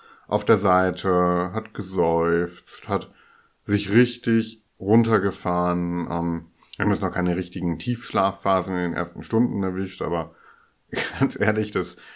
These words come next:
wir haben viel mehr bekommen, als wir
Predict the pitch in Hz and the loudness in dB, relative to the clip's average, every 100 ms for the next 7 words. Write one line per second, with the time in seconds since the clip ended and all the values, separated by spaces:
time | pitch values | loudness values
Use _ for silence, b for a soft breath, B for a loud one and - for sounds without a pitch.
0 | B 98 104 101 127 127 110 110 110 104 | B 4 4 4 8 10 10 10 8 6
1 | 101 104 104 101 95 62 90 87 92 90 | 4 4 4 4 0 0 0 -2 2 4
2 | 90 87 87 | 6 4 0